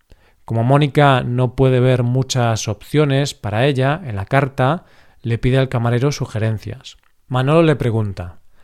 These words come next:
«¿Te agradan las hamburguesas?» «Sí, me agradan las hamburguesas, pero solo las hamburguesas vegetarianas». Manolo se queda maravillado viendo que a Mónica le agrada su sugerencia,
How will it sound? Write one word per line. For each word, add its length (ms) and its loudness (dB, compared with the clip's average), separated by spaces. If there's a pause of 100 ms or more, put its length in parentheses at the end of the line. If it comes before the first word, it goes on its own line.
«¿Te 100 0
agradan 440 4
las 160 2
hamburguesas?» 760 0 (320)
«Sí, 440 -4 (160)
me 120 -2
agradan 380 2
las 160 -2
hamburguesas, 760 -4 (260)
pero 400 2
solo 420 2
las 200 2
hamburguesas 760 -2
vegetarianas». 1000 -4 (460)
Manolo 420 2
se 200 0
queda 240 2
maravillado 840 2
viendo 400 -2
que 100 -2
a 60 0
Mónica 640 -2
le 160 -2
agrada 380 0
su 160 -8
sugerencia, 720 -4